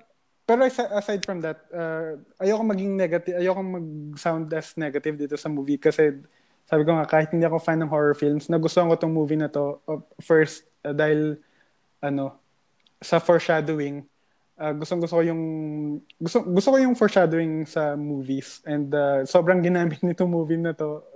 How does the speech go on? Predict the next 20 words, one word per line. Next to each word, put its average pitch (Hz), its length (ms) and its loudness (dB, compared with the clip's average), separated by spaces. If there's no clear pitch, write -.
to 160 80 2
the 151 160 2
extent 156 480 2
na 147 160 -4
parang 151 400 -4
every, 170 560 4
every 180 320 2
shit 165 400 -4
na 165 80 -2
nangyari 151 400 -2
to-, 160 320 -4
towards, 156 400 2
uh, 143 240 -8
every 185 240 4
shit 214 160 -2
na 208 80 0
nangyari 190 400 2
dun 180 160 -2
sa 170 320 -4
ending, 147 560 -6